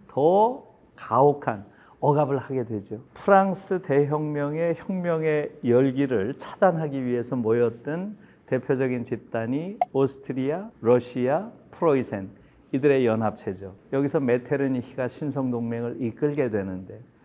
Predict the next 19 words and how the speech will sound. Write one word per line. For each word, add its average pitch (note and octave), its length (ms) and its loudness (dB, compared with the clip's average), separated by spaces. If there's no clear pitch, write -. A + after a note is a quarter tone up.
이 D3 80 0
당시 E3 340 2
메테르니히가 D3+ 1160 -2
가장 G#3 600 0
강하게 B2 880 -4
억압했던 C3+ 920 0
영역이 C3 440 2
혹시 - 260 -10
뭔지 B2 280 2
아세요? A#2 460 0
그들이 C#3 440 -4
가장 D3 480 -6
두려워한 B2 720 -2
그것이겠죠. G#2+ 800 -6
프랑스 F#3+ 500 4
대혁명을 C#3+ 760 4
가능하게 C3 640 2
했던 B2 340 -2
그것이겠죠. - 760 -2